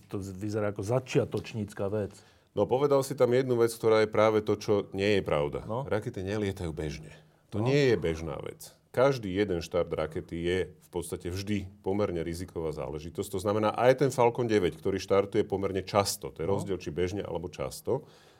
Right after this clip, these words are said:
Speaker 2: môže sa hocikedy stať, že sa niečo
Speaker 1: No dobre, ale
Speaker 2: pokazí.
Speaker 1: nepovažuje sa za úspech, keď iba jednu
Speaker 2: Nie,
Speaker 1: rampu.
Speaker 2: pretože už je to zavedený systém. Tu
Speaker 1: Dobre.
Speaker 2: hovoríme o niečom, čo bol vlastne prvý letový test tejto rakety vôbec.
Speaker 1: A čo zna-, čo, v čom je
Speaker 2: To znamená,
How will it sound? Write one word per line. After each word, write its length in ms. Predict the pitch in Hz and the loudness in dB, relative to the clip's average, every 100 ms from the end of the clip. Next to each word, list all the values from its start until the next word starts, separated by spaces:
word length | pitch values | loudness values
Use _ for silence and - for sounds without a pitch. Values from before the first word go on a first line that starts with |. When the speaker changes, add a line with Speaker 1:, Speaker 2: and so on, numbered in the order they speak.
| _ _ | _ _
Speaker 2:
môže 240 | 107 127 | 4 4
sa 160 | 131 151 | 6 6
hocikedy 480 | 139 175 175 92 82 | 8 8 4 2 -2
stať, 320 | - 85 80 | -2 -4 -2
že 0 | |
sa 160 | - 76 | -6 -2
niečo 160 | 80 | 2
Speaker 1:
No 80 | 156 | 4
dobre, 80 | 127 | 4
ale 160 | 117 | 4
Speaker 2:
pokazí. 80 | 117 | 2
Speaker 1:
nepovažuje 380 | 147 156 117 120 | 2 2 2 0
sa 80 | 117 | -4
za 80 | 107 | -2
úspech, 400 | 117 117 127 113 | -2 -2 -4 -4
keď 80 | 113 | -4
iba 160 | 113 | -2
jednu 320 | 107 120 117 | 0 0 -2
Speaker 2:
Nie, 320 | 104 98 110 147 | -2 4 8 8
Speaker 1:
rampu. 160 | 135 | 8
Speaker 2:
pretože 320 | 135 139 127 | 6 6 6
už 240 | 135 127 131 | 4 4 0
je 40 | 127 | 0
to 80 | |
zavedený 480 | 107 117 123 110 107 | 2 4 2 0 0
systém. 480 | 101 85 80 65 64 | -2 -4 -6 -8 -6
Tu 80 | 113 | -2
Speaker 1:
Dobre. 160 | 120 | 2
Speaker 2:
hovoríme 320 | 120 127 127 90 | 2 2 2 0
o 160 | 87 | -2
niečom, 400 | 92 104 107 127 | -2 -2 0 -2
čo 160 | 127 104 | -2 -2
bol 240 | 101 92 - - - | 0 -2 -8 -20 -4
vlastne 320 | 101 98 98 | -2 -2 -6
prvý 400 | 87 143 139 98 | 0 2 4 4
letový 480 | 101 110 117 92 78 | 4 4 0 0 0
test 480 | 98 104 - - | 2 2 -2 -4
tejto 320 | 104 101 98 92 | 0 0 2 0
rakety 400 | 87 - 80 78 | 0 -4 -10 -8
vôbec. 560 | 87 95 85 - - - | -2 0 0 -2 -8 -14
Speaker 1:
A 80 | - | -8
čo 160 | - | -2
zna-, 160 | 139 123 | -2 -2
čo, 160 | - 113 | -8 -6
v 40 | |
čom 80 | 151 143 | -2 0
je 80 | 117 | 4
Speaker 2:
To 40 | 123 | 8
znamená, 240 | 127 127 | 8 8